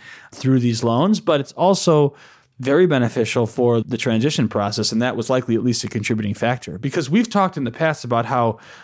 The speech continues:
there's a bit of a chicken and the egg problem for the term sofr rate, and that's that the cash market needs the term sofr rate in order to transition away from libor, but to get a term sofr rate, you need to have robust futures and swap activity in order to derive the term rate.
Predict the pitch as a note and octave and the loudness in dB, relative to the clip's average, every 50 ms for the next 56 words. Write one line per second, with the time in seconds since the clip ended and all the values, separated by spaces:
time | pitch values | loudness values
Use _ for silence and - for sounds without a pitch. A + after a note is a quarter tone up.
0 | _ _ - C3+ C3+ B2 B2+ B2 F3+ F3 D#3 C3 A#2 - - E3 - - C3+ B2 | _ _ -2 0 0 0 2 2 2 2 2 0 0 -2 -2 -4 -2 0 2 2
1 | A2+ A2 A2+ A#2+ C3 C3+ A#2+ - A#2+ A2 G#2 G#2+ A2 G#2+ - A2 G#2+ G#2+ - C3 | 4 4 4 4 2 2 0 -2 -4 -4 -2 -4 -4 -4 -2 -2 -2 -2 0 0
2 | A#2 A2 G#2+ - - B2 B2+ A#2+ - A2+ G2+ G#2 G2+ F#2 F2+ - - - A#2+ A#2 | 0 0 0 0 0 0 0 0 0 -2 -2 -2 -2 -4 -6 -6 -4 -2 0 2
3 | B2 B2 C3 C#3 - - - A#2+ A2 - - _ - - - - - _ - B2 | 2 2 0 -2 -4 -2 -2 -2 -2 -2 -6 _ -20 -20 -20 -20 -16 _ -10 -4
4 | - F3+ F3+ F3+ - F#3+ F3+ - D3 G#2+ A#2+ A#2+ B2+ C#3 D#3+ D#3 C3+ A#2 - C3 | -2 0 0 0 0 0 0 0 0 0 2 2 2 2 2 0 -2 -4 -4 -2
5 | B2 A2+ G#2+ - - B2 C#3 C3 - - G#2+ G#2+ G#2 G2+ G2+ F2 - - - - | -2 -2 -2 -2 0 0 0 0 0 0 0 0 0 -2 -2 -6 -8 -12 -20 -20
6 | - - - - - B2 B2+ B2 A#2+ A#2 A2+ - C3 A#2+ - - A#2 A2 A2+ A2+ | -20 -20 -10 -4 -2 0 2 2 2 0 0 -2 -4 -4 -2 0 0 0 0 0
7 | G#2+ - A#2+ A2 G#2+ G#2+ G#2+ A2 - A2 G#2 A2 A#2+ C#3 C#3+ B2+ A2 G#2 G2+ G2+ | -2 -2 -2 -2 0 -2 -2 -2 -2 -2 -2 0 0 0 0 0 0 0 0 0
8 | G2+ G2+ - _ - - - - - - _ _ - - A#2+ - - _ _ _ | -2 -4 -8 _ -20 -20 -20 -20 -20 -20 _ _ -2 -2 -2 -4 -6 _ _ _
9 | _ - - C3 C3+ E3+ E3+ D#3+ - D3 B2+ A#2 - - B2+ A#2 - - A#2 A2+ | _ -6 -4 -2 0 0 0 0 0 0 0 0 2 2 0 0 2 0 2 2
10 | A2+ G#2 G2+ A#2+ A#2 B2 B2+ C3 C3 B2 A#2+ A#2+ - C3 A#2+ A#2 G#2+ G#2+ B2 - | 2 2 0 0 2 2 2 2 2 2 0 -2 0 0 -2 -2 -2 -6 -10 -10
11 | - A#2 C3 C#3+ C#3+ C#3 C#3 B2 A#2 - - - _ _ _ _ - - - E3 | -4 0 2 2 2 2 0 -2 -2 -4 -10 -20 _ _ _ _ -10 -2 0 2
12 | E3+ D#3 - - C3 A#2 A2+ A2+ - - _ _ _ _ _ _ - A#2+ A#2 A2+ | 2 2 2 2 2 2 2 0 -2 -6 _ _ _ _ _ _ -4 -2 -2 0
13 | A2+ - - E3 E3 F3 - - A#2+ A2+ G#2+ - - B2+ A2 A2 A#2 A#2 A2+ A#2 | 0 0 2 2 2 2 0 -2 -2 -2 -2 -2 -2 -2 0 2 2 2 4 2
14 | B2 A#2+ A#2 A2 A2+ A#2 A#2+ A#2 A2+ B2 C#3+ D3 B2+ A#2 G#2+ - B2 G#2+ G#2 G#2 | 2 0 -2 -4 -6 -2 0 0 2 2 2 0 0 -2 -4 -4 -4 -4 -2 -2
15 | G2+ G2 F#2+ - - - | -2 -4 -4 -6 -10 -16